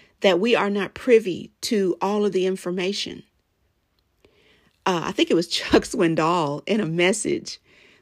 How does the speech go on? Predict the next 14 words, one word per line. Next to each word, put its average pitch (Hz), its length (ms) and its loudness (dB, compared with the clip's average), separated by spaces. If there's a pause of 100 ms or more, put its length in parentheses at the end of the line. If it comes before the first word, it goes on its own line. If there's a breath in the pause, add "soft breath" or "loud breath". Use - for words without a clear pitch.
that - 100 0
I 208 120 4
heard 196 360 0
some 202 260 -2
time 170 340 -4
back. 156 460 -4
He 220 220 -2
said 185 540 0
that 165 120 0
he 262 280 2
believes 185 680 4 (520 loud breath)
that 190 280 4
when 247 360 4
we 202 480 0